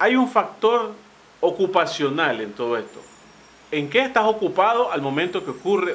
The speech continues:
una, una, una lluvia, al momento que ocurre una crecida, al momento que hay una tormenta eléctrica?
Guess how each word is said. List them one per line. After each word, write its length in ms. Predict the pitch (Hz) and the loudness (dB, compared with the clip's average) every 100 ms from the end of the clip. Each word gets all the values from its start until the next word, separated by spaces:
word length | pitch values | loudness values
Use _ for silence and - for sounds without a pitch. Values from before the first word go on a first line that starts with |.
| 156 | -4
una, 600 | 151 160 151 139 123 117 | -4 -2 0 0 0 -4
una, 500 | 139 143 143 131 120 143 | -8 -2 2 2 2 -2
una 180 | 139 | -4
lluvia, 720 | 135 156 220 190 175 175 190 131 | -2 0 0 0 2 2 0 0
al 160 | 127 | -2
momento 300 | 123 127 151 | -4 -4 -6
que 80 | 139 | -6
ocurre 260 | 131 147 147 | -6 -6 -2
una 200 | 143 139 | -2 -2
crecida, 440 | 120 - 196 185 | -4 -4 0 2
al 80 | 151 | 2
momento 300 | 139 143 147 | 0 -4 -4
que 60 | 139 | -4
hay 80 | |
una 160 | 143 143 | -4 -4
tormenta 400 | 123 120 127 123 | -4 -4 -4 -4
eléctrica? 520 | 107 98 95 90 - | -6 -6 -10 -20 -20